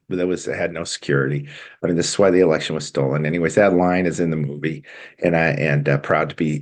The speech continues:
a-, able to say that that was my line. I've written three books on this deal. You can get those. Also, you can find those at joe hoff dot com. They'll link you to A-, Amazon or go to Amazon, look up Joe Hoff. And three books on the steal, and I come up with the same conclusion. That's what hit me.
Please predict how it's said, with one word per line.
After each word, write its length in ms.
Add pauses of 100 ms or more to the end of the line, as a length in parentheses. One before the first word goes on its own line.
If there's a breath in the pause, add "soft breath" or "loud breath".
a-, 500
able 220
to 60
say 180
that 160
that 160
was 140
my 160
line. 420
I've 140
written 180
three 300
books 360
on 140
this 180
deal. 240
You 120
can 160
get 220
those. 420 (260 loud breath)
Also, 320
you 80
can 140
find 260
those 160
at 80
joe 160
hoff 280
dot 180
com. 260
They'll 160
link 320
you 60
to 240
A-, 340
Amazon 580
or 80
go 140
to 80
Amazon, 480
look 140
up 180
Joe 220
Hoff. 380
And 140 (520 loud breath)
three 240
books 260
on 140
the 60
steal, 260
and 100
I 60
come 180
up 140
with 100
the 80
same 400
conclusion. 580
That's 220
what 100
hit 200
me. 220